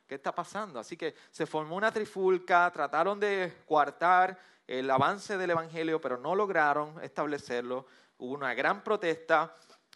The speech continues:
pero el evangelio, decía, dice el versículo veinte, "así crecía poderosamente y prevale-, prevalecía la palabra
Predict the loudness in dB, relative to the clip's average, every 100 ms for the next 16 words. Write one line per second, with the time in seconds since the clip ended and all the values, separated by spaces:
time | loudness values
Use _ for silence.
0 | _ -4 -2 -2 -2 -6 -10 -8 -6 -8
1 | -8 -16 -12 -10 -6 -8 -8 -10 -6 -6
2 | -6 -8 -6 -6 -6 -10 -12 -12 _ _
3 | _ -10 -10 -10 -14 -8 -8 -6 -10 -6
4 | -6 -6 -4 -4 -6 -8 -12 -12 -14 -16
5 | -14 -8 -6 -6 -10 -12 -6 -2 -2 -4
6 | -8 -14 -10 -10 -10 -18 _ _ _ -6
7 | -4 -2 0 0 0 -4 -12 -14